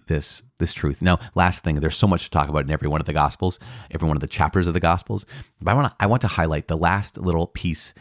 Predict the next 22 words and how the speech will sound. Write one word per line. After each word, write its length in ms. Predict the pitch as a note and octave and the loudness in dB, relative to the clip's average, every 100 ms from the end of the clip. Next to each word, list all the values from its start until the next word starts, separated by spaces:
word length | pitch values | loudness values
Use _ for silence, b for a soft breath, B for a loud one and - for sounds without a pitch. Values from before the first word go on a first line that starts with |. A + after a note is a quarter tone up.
| B | B
at 100 | - | -6
the 140 | F#2 - | -4 0
end 220 | F#2+ F2+ | 2 2
of 100 | - | 0
chapter 300 | - - D#2 | -2 0 -2
ten, 340 | - C#2+ C#2 B - | -2 -4 -4 B -8
the 80 | |
story 240 | E2+ A2 G2 | 0 2 2
of 80 | E2+ | 4
Mary 540 | E2+ F#2 F#2+ F#2+ A#2 | 4 4 2 0 -4
and 200 | D#2+ D#2 | -4 -2
Martha. 320 | D#2 D2+ - D#2 | 0 0 -2 0
We 120 | G2 | 2
could 120 | C#3 | 6
also 240 | B2+ - | 4 4
talk 180 | G2 F2+ | 0 2
about 160 | F2+ E2+ | 2 0
the 60 | |
Good 160 | F2+ F#2+ | 0 0
Samaritan, 420 | F#2+ F#2 F2+ F#2 | 0 0 2 2
but 260 | F2 - _ | 0 -2 _
gosh, 340 | G2+ F#2 - | -6 -6 -10